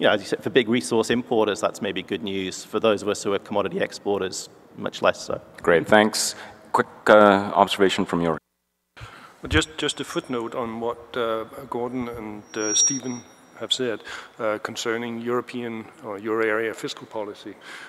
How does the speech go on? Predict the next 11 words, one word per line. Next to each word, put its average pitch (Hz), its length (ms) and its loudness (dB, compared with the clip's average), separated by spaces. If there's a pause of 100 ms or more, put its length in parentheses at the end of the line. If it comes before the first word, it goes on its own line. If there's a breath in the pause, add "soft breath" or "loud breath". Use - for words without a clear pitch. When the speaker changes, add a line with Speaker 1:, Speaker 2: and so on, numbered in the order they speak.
(140)
Speaker 3:
I 117 60 -4
think, 131 320 -6
uh, 110 240 2 (320 loud breath)
Stephen 135 440 -6
emphasized 117 680 -4
the 110 80 -10
role 113 280 -2
of 107 120 -10
the 104 60 -10
fiscal - 340 -6
compact, 127 800 -6